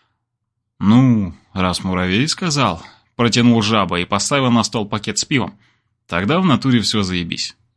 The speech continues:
Налетай, пока холодное». Поначалу Наташка дёргалась и постоянно нервничала.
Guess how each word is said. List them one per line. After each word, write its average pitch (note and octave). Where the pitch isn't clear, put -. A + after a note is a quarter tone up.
Налетай, E3+
пока E3+
холодное». E3
Поначалу D#3
Наташка C#3
дёргалась B2
и F#2+
постоянно A#2
нервничала. G2+